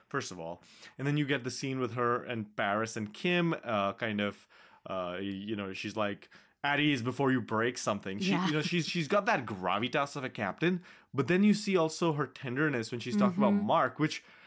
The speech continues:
Speaker 1: again, that would have been great to have more Mark, because that was so, that, that one scene conveyed so much emotion.
Speaker 2: Mm-hmm. Well, and I loved how she was able to switch between the two really easily, too.
Speaker 1: Yeah.
Speaker 2: You know, it wasn't, uh, I just,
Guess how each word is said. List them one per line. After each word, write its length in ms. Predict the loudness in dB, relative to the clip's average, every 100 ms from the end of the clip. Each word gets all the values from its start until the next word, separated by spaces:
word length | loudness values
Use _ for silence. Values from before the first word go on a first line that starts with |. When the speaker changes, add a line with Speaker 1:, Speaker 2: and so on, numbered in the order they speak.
| -10
Speaker 1:
again, 400 | 0 2 2 0 -8 -20 -4
that 180 | 2 6
would 80 | 6
have 100 | 6
been 160 | 6
great 260 | 6 4 4
to 60 |
have 200 | 2 4
more 180 | 4 4
Mark, 540 | 4 4 4 2 -2 -14 -8
because 240 | -2 2 4
that 100 | 4
was 160 | 2
so, 280 | 2 0 2
that, 200 | 2 0
that 260 | 2 -2 0
one 280 | 0 2 0
scene 380 | 0 0 2
conveyed 520 | 0 0 2 2 0 -6
so 340 | -10 -6 -4
much 240 | -2 -2 -4
emotion. 500 | -6 -6 -8 -12 -18 _ _ _
Speaker 2:
Mm-hmm. 480 | 2 2 4 0 -2 -8 _ -2
Well, 100 | 2
and 100 | 4
I 100 | 4
loved 360 | 4 4 2 2
how 140 | -2
she 200 | 0 0
was 160 | 0 0
able 220 | -2 0
to 80 | -2
switch 380 | -4 -4 -6 -4
between 320 | -8 -4 -4
the 80 | -4
two 420 | -6 -6 -6 -8 -16 -6
really 300 | -2 0 0
easily, 400 | -2 -2 -4 -8
too. 220 | -6 -4
Speaker 1:
Yeah. 60 | 0
Speaker 2:
You 100 | 2
know, 180 | 2 2
it 80 | 2
wasn't, 400 | 2 2 0 -2 -12 -18 -12 0
uh, 240 | 2 2 2
I 120 | 2 2
just, 160 | 2